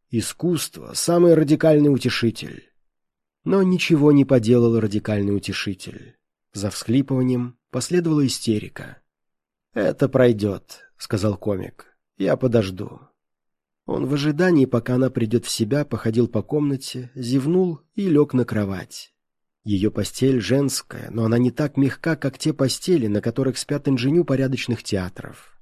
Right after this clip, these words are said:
Комика заколола в бок какая-то пружина, и его лысину зачесали перья, кончики которых робко выглядывали из подушки сквозь розовую наволочку.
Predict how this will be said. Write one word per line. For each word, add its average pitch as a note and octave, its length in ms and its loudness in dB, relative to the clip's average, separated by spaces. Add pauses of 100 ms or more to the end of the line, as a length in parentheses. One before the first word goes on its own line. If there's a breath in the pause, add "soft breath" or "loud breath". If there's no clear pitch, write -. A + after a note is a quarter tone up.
(760)
Комика C3 600 0 (160)
заколола D3+ 520 2
в B2 100 -2
бок D3 200 0
какая-то A#2+ 420 0
пружина, C3+ 640 -2 (460)
и - 80 -4
его E3 360 2
лысину F3 400 0
зачесали D3+ 560 0
перья, G#2 640 0
кончики A#2 400 -2
которых C3+ 640 -4
робко E3 380 -2
выглядывали C3 480 2
из A#2+ 100 -4
подушки C3 520 -4
сквозь - 340 -4
розовую G2 380 0
наволочку. F#2+ 760 -6